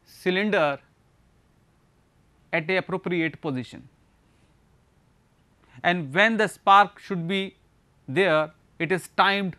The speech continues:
accordingly as per the engine. It means what is the R P M of the engine,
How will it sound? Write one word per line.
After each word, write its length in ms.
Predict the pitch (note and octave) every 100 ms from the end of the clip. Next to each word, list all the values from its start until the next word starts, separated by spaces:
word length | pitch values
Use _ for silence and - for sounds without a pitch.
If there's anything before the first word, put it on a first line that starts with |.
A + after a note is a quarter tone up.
| _ -
accordingly 720 | D#3 F3 D#3+ D#3 C#3 C#3 C3+ _ _ _ _ _ -
as 240 | F3 F#3
per 180 | - E3+
the 320 | C#3+ C#3+ C3+ - _ _ _ _ _
engine. 380 | E3+ E3+ B2 - _ _ _ _ _ _ _ _
It 200 | C#3+ C#3
means 460 | D#3+ D#3+ F3 D#3+ - _ _ _ _ _ _ _
what 220 | C#3 D#3
is 140 | D#3+ C3
the 260 | D3 C#3 - _ _ _ _ _ _ _ _ _ _ _ -
R 180 | D#3 D3+
P 160 | E3+
M 120 | E3
of 180 | D#3+ D3+
the 80 | C#3+
engine, 440 | C#3 C3 B2 A#2+